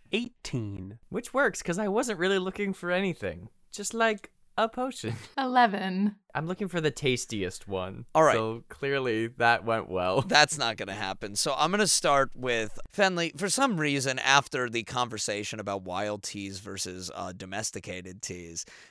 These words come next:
Speaker 4: you think to yourself, like, "The most domesticated looking bottle is gonna do me well." And it is just a bottle of very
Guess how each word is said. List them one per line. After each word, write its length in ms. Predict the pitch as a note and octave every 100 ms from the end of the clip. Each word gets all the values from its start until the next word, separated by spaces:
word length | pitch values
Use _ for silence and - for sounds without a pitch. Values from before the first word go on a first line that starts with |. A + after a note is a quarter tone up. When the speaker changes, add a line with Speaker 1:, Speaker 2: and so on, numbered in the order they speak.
| _
Speaker 4:
you 140 | F3
think 240 | E3+ G#3+ E3
to 100 | D#3+
yourself, 400 | C3 - A#2 G#2+
like, 260 | A2+ G#2 - -
"The 140 | C3
most 300 | D#3 E3 -
domesticated 1040 | A2 A#2+ C3+ - - A2 - A#2+ A2 G#2 G#2+
looking 480 | A2 G#2+ G#2+ F#2+ F#2
bottle 440 | F#2+ F#2+ F#2 F#2
is 180 | G2+ G2+
gonna 180 | G2 F#2+
do 160 | G2
me 140 | F#2+ F#2
well." 320 | F#2 F2+ F#2
And 140 | - A#2
it 200 | C3+ D3
is 140 | D3
just 300 | G#2+ A2+ - -
a 160 | A2
bottle 640 | G2 F#2 F#2 F#2+ F#2+ F#2 -
of 160 | F#2+ F#2
very 500 | F#2 F#2 F#2 F#2 F2+